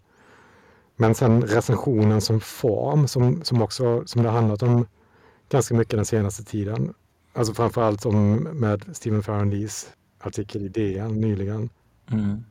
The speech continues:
Speaker 1: Som handlade mycket om att dagskritiken i form av den klassiska recensionen har skuffats undan väldigt mycket. Och
Speaker 2: Mm.
Speaker 1: ja. Alltså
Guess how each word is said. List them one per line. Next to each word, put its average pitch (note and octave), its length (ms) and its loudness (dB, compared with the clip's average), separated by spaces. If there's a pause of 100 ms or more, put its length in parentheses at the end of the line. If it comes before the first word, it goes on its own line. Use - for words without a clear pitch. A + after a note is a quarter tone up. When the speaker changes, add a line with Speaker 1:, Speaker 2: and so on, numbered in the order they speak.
(540)
Speaker 1:
Som - 160 -2
handlade G#2+ 340 2
mycket A#2+ 220 4
om G2 220 2
att - 400 -6 (300)
dagskritiken G#2 1160 -2 (360)
i G2+ 80 -6
form G#2 320 -2
av G2 140 -2
den F#2+ 340 -2
klassiska - 560 -8
recensionen G#2+ 840 -4 (260)
har G2 680 0 (1000)
skuffats - 380 -4
undan G#2 320 2
väldigt A2+ 200 2
mycket. A2+ 380 -4 (600)
Och A2+ 100 0 (120)
Speaker 2:
Mm. G2+ 220 -4 (1400)
Speaker 1:
ja. C#3+ 440 2 (2750)
Alltså B2 420 0